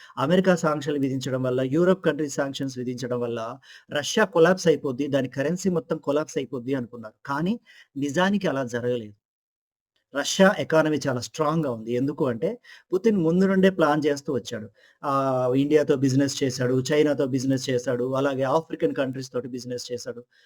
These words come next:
చాలా చేసుకుంటూ వచ్చాడు. ఓకే. So, అట్లా ఆహ్,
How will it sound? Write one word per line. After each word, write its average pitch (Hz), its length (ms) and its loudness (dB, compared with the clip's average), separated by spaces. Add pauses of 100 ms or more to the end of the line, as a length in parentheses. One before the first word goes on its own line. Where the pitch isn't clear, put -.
(140)
చాలా 160 300 2
చేసుకుంటూ 139 440 -8
వచ్చాడు. 104 320 -14 (1200)
ఓకే. 151 180 -8 (440)
So, 190 140 0
అట్లా 175 240 4 (420)
ఆహ్, 147 180 0